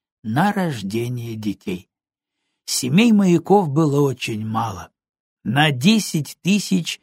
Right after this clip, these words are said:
не больше одной-двух. Вот так мы и жили. Но сейчас пришло иное время. Семьи-маяки были всегда.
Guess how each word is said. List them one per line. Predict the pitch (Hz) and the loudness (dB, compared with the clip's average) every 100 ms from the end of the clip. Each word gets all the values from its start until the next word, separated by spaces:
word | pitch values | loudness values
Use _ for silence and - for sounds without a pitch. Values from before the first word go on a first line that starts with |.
| _ _ | _ _
не | 131 151 151 | 0 2 4
больше | 131 170 156 - | 4 2 2 -4
одной-двух. | 147 127 120 131 113 107 104 90 - _ _ _ _ _ _ _ _ - | -4 -4 -6 -6 -8 -6 -6 -8 -16 _ _ _ _ _ _ _ _ 0
Вот | 190 220 _ | 2 2 _
так | - 180 180 | -4 -4 -4
мы | 113 123 | -6 -6
и | - 135 131 | -4 -4 -4
жили. | 98 101 98 92 92 - _ _ _ _ _ _ _ | -4 -8 -8 -10 -14 -18 _ _ _ _ _ _ _
Но | - 180 247 | 0 2 2
сейчас | 233 226 - 160 180 | 0 -2 -2 -4 -4
пришло | - 165 - 131 139 - | -6 -6 -4 -2 -2 -2
иное | 135 107 104 98 | -2 -2 -6 -8
время. | 104 104 85 - - _ _ _ _ _ _ | -6 -6 -6 -10 -16 _ _ _ _ _ _
Семьи-маяки | - - 151 190 180 170 165 156 147 147 - 165 | -4 0 4 4 6 4 2 2 2 0 0 -2
были | 117 151 156 151 | 2 2 2 0
всегда. | - 120 107 107 113 | -4 -10 -10 -4 -4